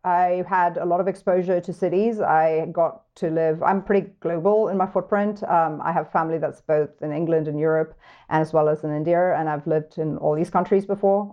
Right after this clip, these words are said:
um, in London, in India, in Zurich, and then I was in the U S, um, since I was about sixteen. I was in New York, and New York was home for eighteen years,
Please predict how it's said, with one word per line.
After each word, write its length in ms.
um, 600
in 200
London, 480
in 200
India, 480
in 280
Zurich, 460
and 140
then 120
I 120
was 240
in 580
the 160
U 240
S, 260
um, 460
since 200
I 60
was 120
about 260
sixteen. 600
I 200
was 300
in 140
New 80
York, 420
and 440
New 100
York 220
was 200
home 280
for 560
eighteen 360
years, 360